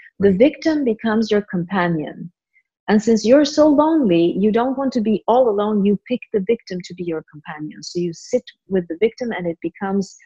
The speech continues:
Speaker 1: your permanent mask.
Speaker 2: Hmm.
Speaker 1: You don't know how to take that mask off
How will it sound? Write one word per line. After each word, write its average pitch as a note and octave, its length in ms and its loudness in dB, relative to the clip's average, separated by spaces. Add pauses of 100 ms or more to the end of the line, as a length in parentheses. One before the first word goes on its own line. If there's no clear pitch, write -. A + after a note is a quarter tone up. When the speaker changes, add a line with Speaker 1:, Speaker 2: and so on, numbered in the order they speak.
(120)
Speaker 1:
your F3+ 100 2 (140)
permanent F#3 580 -2
mask. - 460 -10 (320)
Speaker 2:
Hmm. F#2+ 460 -14 (100)
Speaker 1:
You F#3 100 -2
don't A3 200 4
know A3 120 0
how G#3+ 160 2
to G3 180 -6
take G#3 380 -2
that F#3 220 -2
mask F3+ 420 -4
off B3 280 -4